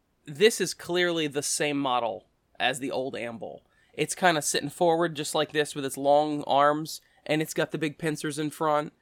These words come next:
Um, I don't recall it having that honeycomb stuff. Maybe that's new. Maybe it was, like, real. I've, like, rarely seen a, uh, painted Amble there 'cause it's an old metal model. I'm pretty sure it didn't have the honeycomb, so that's kind of a neat addition to it. But, uh,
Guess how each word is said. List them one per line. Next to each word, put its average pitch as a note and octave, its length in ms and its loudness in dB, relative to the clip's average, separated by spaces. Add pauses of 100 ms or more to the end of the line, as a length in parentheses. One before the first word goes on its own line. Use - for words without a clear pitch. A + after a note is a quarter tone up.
(320)
Um, D3 320 4 (200)
I E3 140 6
don't A3 240 2
recall D#3+ 420 0
it C3+ 80 -2
having D3 260 2
that D3 140 -2
honeycomb D3+ 520 -4
stuff. - 480 -6 (400)
Maybe D#3 320 0
that's D3+ 240 0
new. D#3+ 260 -2
Maybe D3+ 360 0
it C3+ 60 -2
was, B2+ 140 -6
like, C3+ 200 -2
real. C#3+ 340 -2 (400)
I've, D#3 160 0
like, F3+ 220 4
rarely D#3 400 2
seen D3 560 -4
a, C3 200 -2
uh, A#2+ 240 0
painted B2 460 -8
Amble G#2+ 440 -12 (100)
there B2+ 220 -6
'cause C3+ 200 -14
it's - 140 -12
an C3+ 80 -4
old B2+ 180 -8
metal B2 220 -4
model. B2 400 -4 (480)
I'm C#3+ 140 -2
pretty C4 220 -2
sure F#3+ 160 0
it D3+ 60 -2
didn't C3+ 160 -4
have C3+ 140 -4
the B2+ 80 -8
honeycomb, A#2+ 540 -10
so - 140 -4
that's E3+ 140 0
kind G3+ 180 2
of D3+ 60 -2
a D3 80 2
neat C#3+ 240 -2
addition B2 380 -8
to A#2+ 160 -8
it. A2+ 120 -12 (540)
But, C3 160 0
uh, A#2 200 0